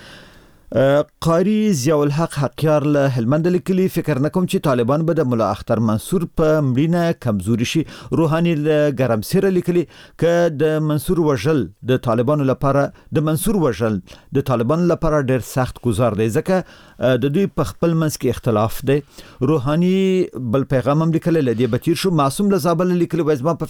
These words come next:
فکر د ملا منصور د وژلو مثبت اړخ به زیات وي، ځکه غولول شوي طالبان به خپل دشمن وپیژني. اه، د کندهار څخه یو اوریدونکی لیکلی وای، د ملا اختر منصور وژنه د پاکستان او امریکا پلان دی، ځکه ملا من-، منصور غوښتل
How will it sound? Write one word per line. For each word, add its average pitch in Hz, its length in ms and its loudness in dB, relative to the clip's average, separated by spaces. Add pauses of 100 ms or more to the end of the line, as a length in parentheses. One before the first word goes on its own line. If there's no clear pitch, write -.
فکر 160 160 -2
د 139 180 0
ملا 135 160 2
منصور 127 340 -2
د 147 80 -4
وژلو 143 400 0
مثبت 135 440 -2
اړخ 143 240 -2
به 170 160 0 (280)
زیات 120 440 0
وي، 117 80 0
ځکه 180 340 0 (380)
غولول 123 420 2
شوي 180 240 -2
طالبان 135 460 0
به 170 320 2
خپل 139 580 0
دشمن 113 380 -2
وپیژني. 131 520 0 (480)
اه، 151 260 2
د 147 140 -2 (640)
کندهار 170 420 2
څخه 180 520 2
یو 156 180 2
اوریدونکی 147 460 0
لیکلی 156 220 0
وای، 147 180 2
د 143 300 0
ملا 123 140 2
اختر 120 280 -2
منصور 117 720 0
وژنه 151 640 0
د 165 80 0
پاکستان 143 440 -2
او 131 100 2
امریکا 101 400 0
پلان 107 280 0
دی، 110 120 2
ځکه 151 260 0
ملا 117 380 2
من-، 113 280 -2
منصور 117 380 0
غوښتل 110 340 -2